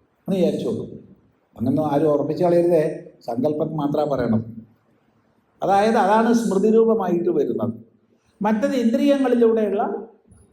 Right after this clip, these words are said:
വിഷയജ്ഞാനങ്ങൾ, ഇത്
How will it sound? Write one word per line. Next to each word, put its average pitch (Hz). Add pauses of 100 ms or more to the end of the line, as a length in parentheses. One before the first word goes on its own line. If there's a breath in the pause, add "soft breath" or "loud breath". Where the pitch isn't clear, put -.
(120)
വിഷയജ്ഞാനങ്ങൾ, 175 (1200)
ഇത് 220